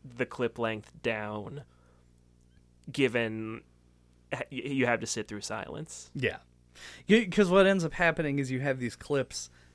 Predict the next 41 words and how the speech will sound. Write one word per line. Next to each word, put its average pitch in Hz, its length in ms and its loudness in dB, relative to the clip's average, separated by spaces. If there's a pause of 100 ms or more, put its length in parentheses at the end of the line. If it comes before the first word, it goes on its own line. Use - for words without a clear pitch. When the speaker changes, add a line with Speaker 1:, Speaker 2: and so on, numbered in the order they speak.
(140)
Speaker 2:
uh, 170 100 4
like, 165 220 4
the 156 140 4
longest 151 880 2
clips 120 400 -2
in 113 100 -8
her 104 200 -8
story 104 340 -6
were, 120 160 -6
like, 117 240 -2
three 120 240 -6
to 101 80 -6
four - 260 -12
minutes 90 360 -16
long. - 280 -14 (520)
And 107 560 -4 (340)
Speaker 1:
Probably. 123 680 -6
Speaker 2:
Yeah, 143 420 4
Speaker 1:
I 139 80 6
don't 143 100 8
Speaker 2:
and 117 80 2
Speaker 1:
remember. 113 360 -2 (160)
Speaker 2:
<laughs> - 180 6
a 170 60 8
lot 170 280 6
of 190 160 6
the 170 80 2
very 151 340 4
long 131 460 0
ones 117 460 -4 (280)
were, 135 240 0
like, 120 340 0
the 139 100 2
time 127 360 0
that 120 140 -2
she - 160 0
played 117 420 -2
the 120 80 0
guitar. 98 680 -6 (380)
Speaker 1:
Yeah. 120 260 2
Speaker 2:
Uh, 123 360 4